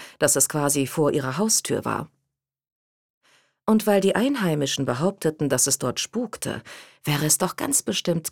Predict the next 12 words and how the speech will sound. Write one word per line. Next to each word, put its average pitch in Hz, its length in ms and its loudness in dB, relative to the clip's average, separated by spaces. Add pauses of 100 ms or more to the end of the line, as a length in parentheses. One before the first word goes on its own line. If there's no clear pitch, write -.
cool, 147 220 0
da 180 160 2
mal 151 180 2
nachts - 400 0
hinzufahren, 117 680 -2
oder? 165 340 0 (1600)
„Wie 262 140 4
spät 190 320 2
ist 139 200 0
es?“, - 300 -2 (240)
fragte 147 440 0
sie, 143 280 -2